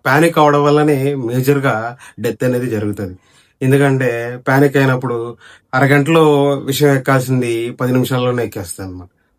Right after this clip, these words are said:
ఫస్ట్ పానిక్ అవ్వద్దు. And తర్వా-, తర్వాత హెల్ప్ కోసం సెర్చ్ చేయండి. ఆ తర్వాత చేయాల్సిన పని వచ్చేసి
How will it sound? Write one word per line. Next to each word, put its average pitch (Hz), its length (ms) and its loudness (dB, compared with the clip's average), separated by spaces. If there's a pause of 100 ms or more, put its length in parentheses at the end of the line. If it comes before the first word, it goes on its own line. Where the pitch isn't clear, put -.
ఫస్ట్ 98 220 -8 (120)
పానిక్ 123 320 -4
అవ్వద్దు. 98 380 -10 (440)
And 104 120 -4
తర్వా-, 113 320 -6
తర్వాత 123 400 -4 (680)
హెల్ప్ 131 200 0
కోసం 151 420 2
సెర్చ్ - 320 -6
చేయండి. 117 420 -2 (580)
ఆ 127 100 2
తర్వాత 139 540 0
చేయాల్సిన 123 300 -4
పని 113 220 -6
వచ్చేసి 113 760 -4